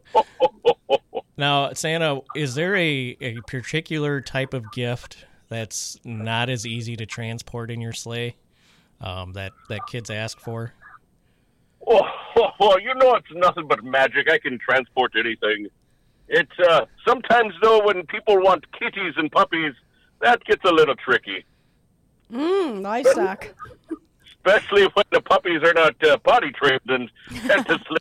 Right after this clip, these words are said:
Speaker 2: gets a little stinky.
Speaker 3: I got a question. I don't know if you can give me the insider information now.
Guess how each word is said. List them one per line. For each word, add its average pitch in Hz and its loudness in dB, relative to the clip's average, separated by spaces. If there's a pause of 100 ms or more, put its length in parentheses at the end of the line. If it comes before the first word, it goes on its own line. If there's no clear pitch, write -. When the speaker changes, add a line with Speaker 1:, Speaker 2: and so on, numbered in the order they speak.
(120)
Speaker 2:
gets - -8
a 147 2
little 127 -2
stinky. 117 -6 (840)
Speaker 3:
I 254 0
got 453 2
a 320 -2
question. 320 -2 (380)
I 226 -2
don't 277 -2
know 285 -2
if 277 -6
you 277 -6
can 254 -10
give 311 -4
me 269 -4
the 233 -6
insider 247 -4
information 226 -8
now. 180 -10